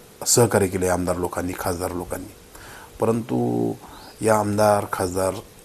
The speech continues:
यांना दिव्यांग व्यक्तीचं देणं घेणं नाही. ह्या दिव्यांग व्यक्तींना ते अजिबात, अ, ग्राह्य धरत नाहीत. फक्त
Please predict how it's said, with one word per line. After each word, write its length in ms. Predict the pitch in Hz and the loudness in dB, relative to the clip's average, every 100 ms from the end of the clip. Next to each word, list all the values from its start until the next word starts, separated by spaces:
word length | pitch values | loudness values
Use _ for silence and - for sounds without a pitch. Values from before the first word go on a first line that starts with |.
| - | -10
यांना 500 | 101 101 101 98 95 - - | -4 -2 -2 -2 -4 -8 -12
दिव्यांग 380 | 101 104 110 117 | -2 2 2 4
व्यक्तीचं 460 | 107 101 104 - 98 | 2 0 -2 -2 2
देणं 220 | 98 98 | 0 0
घेणं 260 | 90 92 | -2 -2
नाही. 180 | 87 90 95 - - - - - | -4 -8 -10 -16 -20 -20 -20 -16
ह्या 120 | - 104 | -4 0
दिव्यांग 360 | 113 113 110 | 4 4 4
व्यक्तींना 420 | 107 104 113 107 | 0 -2 -2 -2
ते 360 | 104 110 104 95 - | -2 -2 -2 -2 -4
अजिबात, 540 | 101 101 98 110 - 98 | -4 -2 0 -2 -2 -4
अ, 320 | 101 98 95 - - - - - - | -2 -2 -4 -8 -18 -18 -18 -18 -4
ग्राह्य 220 | 98 113 | 4 6
धरत 220 | 110 101 95 | 6 6 4
नाहीत. 180 | 87 87 - - - - | -2 -6 -12 -20 -20 -6
फक्त 280 | 110 - | -6 2